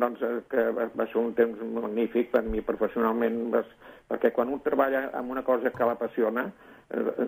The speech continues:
no, no, no, no, no és cap esforç, sinó que, al contrari, un es diverteix, com ara dèiem, de conduir, doncs, treballant amb allò que, que l'apassiona i que, inclús quan està fora de, del treball, està pensant en com i de quina manera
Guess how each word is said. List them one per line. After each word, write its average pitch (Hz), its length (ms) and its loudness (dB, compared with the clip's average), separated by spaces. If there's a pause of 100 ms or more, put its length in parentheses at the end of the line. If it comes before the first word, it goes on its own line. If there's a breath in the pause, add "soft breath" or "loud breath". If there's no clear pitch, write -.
no, 127 260 2
no, 131 160 0
no, 123 320 -4
no, 131 160 0
no 135 220 0
és - 100 -8
cap 143 160 2
esforç, 147 400 0
sinó 123 220 -6
que, 123 100 0
al 117 60 -6
contrari, 131 380 0 (120)
un 127 160 -4
es 120 60 -4
diverteix, 120 500 0
com - 160 -4
ara 117 240 2
dèiem, 117 320 2
de 117 80 2
conduir, 135 380 2 (320 loud breath)
doncs, 127 180 4
treballant 127 400 0
amb 131 80 -8
allò 131 260 2
que, 139 120 2 (180)
que 120 80 -4
l'apassiona 131 540 -2
i 143 80 -6
que, 123 80 4 (100)
inclús 123 380 -4
quan 123 160 -2
està 127 260 0
fora 127 240 0
de, 123 80 0 (380 loud breath)
del 120 160 2
treball, 127 340 2
està - 160 -6
pensant 127 460 -2 (420 loud breath)
en 113 240 -4
com 127 240 2
i 135 80 -6
de 120 80 -10
quina 120 220 -8
manera 120 260 0